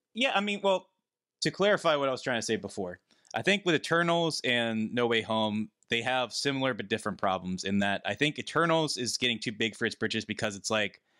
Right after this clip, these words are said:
Hey, we're at a point now where you can introduce ten random characters that, like, even Marvel fans don't know particularly well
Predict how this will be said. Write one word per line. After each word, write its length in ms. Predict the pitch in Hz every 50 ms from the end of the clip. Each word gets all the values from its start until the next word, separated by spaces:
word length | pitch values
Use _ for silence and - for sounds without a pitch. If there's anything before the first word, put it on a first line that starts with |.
| _ _ -
Hey, 260 | - 165 170 147 131
we're 160 | 113 120 135 151
at 100 | 180 185
a 40 |
point 280 | - - 170 170 160 143
now 140 | 143 143 135
where 100 | 127 131
you 60 | 120
can 120 | - 123
introduce 560 | 123 131 - 123 113 131 123 113 - - - - _ _ _ _ _ _ -
ten 680 | - 156 165 180 180 180 175 175 170 170 175 160 - _ _
random 360 | 120 113 131 139 151 156 147 127
characters 520 | - 139 131 131 123 - 127 120 113 104
that, 200 | 113 110 104 98
like, 120 | 107 110 -
even 240 | 127 139 147 143 123
Marvel 300 | 117 120 123 127 123 107
fans 300 | - 117 110 104 101 -
don't 180 | 113 107 101 101
know 120 | 104 101
particularly 460 | - - 113 104 - 104 98 95 92
well 460 | 90 104 104 101 101 98 90 90 -